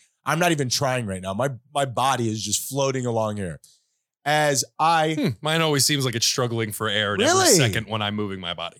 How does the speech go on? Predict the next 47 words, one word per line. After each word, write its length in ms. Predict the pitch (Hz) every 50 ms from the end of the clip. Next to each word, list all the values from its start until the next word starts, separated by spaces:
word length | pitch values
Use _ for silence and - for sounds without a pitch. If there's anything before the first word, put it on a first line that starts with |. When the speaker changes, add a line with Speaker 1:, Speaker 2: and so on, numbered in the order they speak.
| _ _
Speaker 1:
I 240 | 160 160 165 156 143
just 200 | 127 135 - -
keep 180 | - 175 170
on 140 | 175 170 175 139
pushing, 300 | 165 151 127 107 113 92
Tyler. 240 | 98 95 95 95
You're 160 | 101 113 127 131
gonna 160 | 139 139 143
get 220 | 123 127 110 92
it. 160 | 131 - 202 - _ - 214 - _ - - _ _ - -
Speaker 2:
<laughs> 560 | - _ - - - _ _ _ _ - - -
Speaker 1:
As 220 | 123 127 127 120
I'm 140 | 131 123 113
passing 460 | 104 123 127 131 123 - 139 131 120
the 80 | 107 101
second 420 | - - 135 131 - 139 127 - _
youth, 720 | 135 113 107 147 170 175 170 143 131 127 135 151 160 - - _ _ _ _ _ _ _ _ _ _ _ _ - - -
for 160 | 147 143 135
whatever 420 | 120 123 127 151 180 190 208 208
reason, 560 | 196 196 190 202 196 180 135 117 98 98 117 - -
I've 160 | 147 147 -
turned 160 | - 180 180
my 80 | 180 175
music 260 | 175 175 165 170 165
back 200 | 170 165 156 160
on. 200 | 160 165 160 156
I've 120 | 139 120
just 280 | 113 131 139 - - _
decided 420 | - 127 - 151 135 131 127 120 117
these 160 | 147 151 -
two 160 | - 151 139
kids 240 | 113 143 143 127 98
are 100 | 101 90 78 73 _ _ _ _ _
assholes. 520 | 123 120 104 101 - 92 80 78 76 76 92
Th-, 140 | 143 - -
these, 460 | 202 220 240 240 220 202 - - - _ -
these 200 | 226 285 302 285
little 280 | 277 277 269 262 226
cursors 500 | - - 202 208 208 190 - 196 185 147
are 80 | 151 139
fucking 380 | - - 175 165 156 175 139
assholes. 480 | 135 120 110 - - 90 76 71 73 82
You 80 | 117 135
know 80 | 139
what 100 | 143 151
I 80 | 151 156
mean? 220 | 160 165 165 156